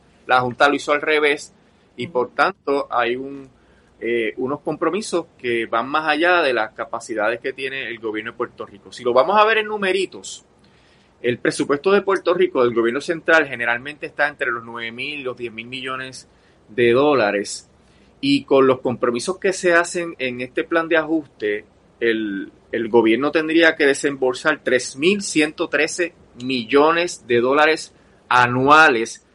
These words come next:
para servicio a la deuda. Y son tres mil ciento trece millones porque, aunque la Junta lo oculta, la Junta no lo menciona,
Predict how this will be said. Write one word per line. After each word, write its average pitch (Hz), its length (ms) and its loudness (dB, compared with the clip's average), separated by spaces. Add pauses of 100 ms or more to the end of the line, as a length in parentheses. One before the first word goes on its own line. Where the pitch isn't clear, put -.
(240)
para 127 280 2
servicio 135 640 -2
a 160 60 4
la 120 180 4
deuda. 117 440 0 (600)
Y 117 180 -12
son 151 220 -4
tres 202 180 2
mil 208 140 -4
ciento 196 300 -4
trece 196 300 -4
millones 190 360 -4
porque, 123 520 -4
aunque 123 300 -2
la 113 100 2
Junta 127 320 0
lo 165 120 4
oculta, 131 760 2 (100)
la 107 220 -6
Junta 123 400 -6
no 123 140 -6
lo 135 160 -4
menciona, 123 840 -8